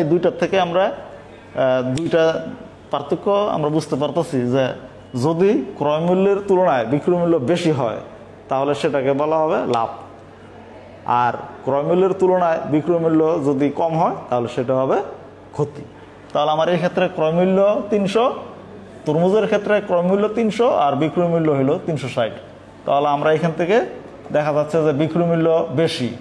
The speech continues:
ক্রয় মূল্য কম, তাহলে এটা হলো লাভ। তা লাভ সমান বিক্রয় মূল্য, বিক্রয় মূল্য মাইনাস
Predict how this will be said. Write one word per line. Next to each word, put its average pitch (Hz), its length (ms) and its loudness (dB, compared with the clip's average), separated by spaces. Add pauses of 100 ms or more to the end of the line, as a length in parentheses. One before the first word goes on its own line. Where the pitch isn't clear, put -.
ক্রয় 135 160 0
মূল্য 156 220 0
কম, 135 200 0
তাহলে 127 240 0
এটা 143 120 0
হলো 135 120 2
লাভ। 104 240 0 (720)
তা 117 100 -2
লাভ 123 260 2 (160)
সমান 170 280 2 (500)
বিক্রয় 139 400 0
মূল্য, 151 500 2 (2750)
বিক্রয় 135 340 -2
মূল্য 147 480 0 (2000)
মাইনাস 127 460 -2